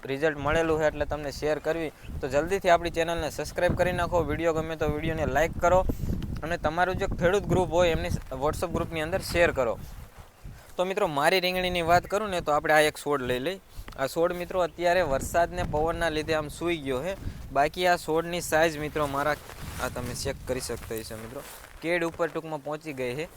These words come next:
અને આજે આને મિત્રો અઢી મહિના જેવું થયું છે, બે ત્રણ વીણી જેવી વીણી લીધી આપણે. તો અઢી મહિનાની અંદર મારા કેડે પહોંચી ગઈ, જ્યારે છ સાત મહિનાની રીંગણી. તો મિત્રો વીડિયોની શરૂઆત કરતાં પહેલાં તમને એક નાની એવી જાહેરાત આપવાની છે.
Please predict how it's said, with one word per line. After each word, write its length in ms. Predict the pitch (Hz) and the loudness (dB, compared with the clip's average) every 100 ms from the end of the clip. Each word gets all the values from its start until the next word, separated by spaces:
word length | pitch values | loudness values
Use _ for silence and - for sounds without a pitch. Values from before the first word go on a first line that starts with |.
| - - - | -18 -18 -12
અને 140 | 135 139 | -6 -4
આજે 180 | 143 151 | 0 0
આને 260 | 147 160 | 0 -2
મિત્રો 340 | 156 151 160 - | -8 -6 -6 -2
અઢી 240 | 135 147 | -2 -2
મહિના 280 | 156 156 151 | -2 -2 -4
જેવું 260 | 135 143 131 | -4 -6 -6
થયું 300 | - 147 131 | -6 -6 -4
છે, 160 | 160 170 - - - 123 | -4 -6 -8 -10 -10 -2
બે 160 | 143 | -2
ત્રણ 240 | 147 143 143 | 0 -2 -2
વીણી 240 | 139 143 | -4 -6
જેવી 240 | 127 139 131 | -6 -4 -4
વીણી 220 | 147 156 | -4 -4
લીધી 260 | 135 117 | -4 -2
આપણે. 240 | 120 117 160 - - - - - - - - - - - - - | -4 -4 -8 -12 -16 -16 -18 -20 -20 -20 -18 -14 -12 -12 -8 -2
તો 80 | 147 | 0
અઢી 220 | 127 170 | 0 -2
મહિનાની 380 | 170 175 175 170 | -2 0 0 -2
અંદર 200 | 175 170 | -2 -2
મારા 240 | 156 160 | 0 0
કેડે 300 | - 156 170 | 0 0 0
પહોંચી 340 | 160 160 160 160 | -2 -6 -6 -4
ગઈ, 160 | 151 | -2
જ્યારે 280 | 131 143 151 | 0 0 0
છ 200 | 151 156 156 | 0 0 0
સાત 240 | 165 160 | 0 0
મહિનાની 400 | 160 165 165 170 | -2 -4 -2 -2
રીંગણી. 240 | 160 160 175 - | -2 -4 -6 -8
તો 80 | - | -6
મિત્રો 260 | 160 190 185 | -4 0 0
વીડિયોની 420 | 139 170 196 196 | 0 0 0 0
શરૂઆત 400 | - 180 180 175 | -2 2 2 2
કરતાં 360 | 170 - 170 156 | -2 2 0 2
પહેલાં 240 | 165 165 | 0 0
તમને 260 | 160 156 156 | -2 -4 -6
એક 100 | 123 | -4
નાની 300 | 120 139 147 | -4 -4 -6
એવી 140 | 139 | -6
જાહેરાત 480 | 113 107 123 156 143 | -4 -2 0 0 2
આપવાની 460 | 127 - 123 120 | -2 -2 -4 -4
છે. 220 | 113 - | -10 -10